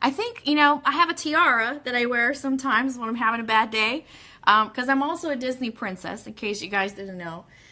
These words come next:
um, in my own mind. <laughs> But I think these glasses make me feel kinda cool.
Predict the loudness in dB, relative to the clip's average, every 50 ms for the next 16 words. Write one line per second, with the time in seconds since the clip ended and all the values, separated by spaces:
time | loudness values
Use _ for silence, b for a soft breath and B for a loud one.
0 | B B B B 4 4 4 4 0 -2 -8 -12 -16 -18 _ -8 -4 -2 0 0
1 | 2 0 0 -2 -2 -4 -2 0 0 0 0 0 -2 -4 -6 -8 -10 -10 -12 -2
2 | 2 2 2 4 2 0 0 2 2 2 2 2 2 2 2 0 0 -4 -12 -12
3 | -10 -10 -12 -12 -12 -6 2 4 6 6 6 6 4 4 4 2 0 -6 -4 0
4 | 0 0 0 0 2 4 4 4 4 0 -8 -10 -8 -6 -6 -6 -6 -6 -8 -8
5 | -6 -6 -6 -6 -6 -6 -8 -6 -8 -6 -6 -6 -8 -8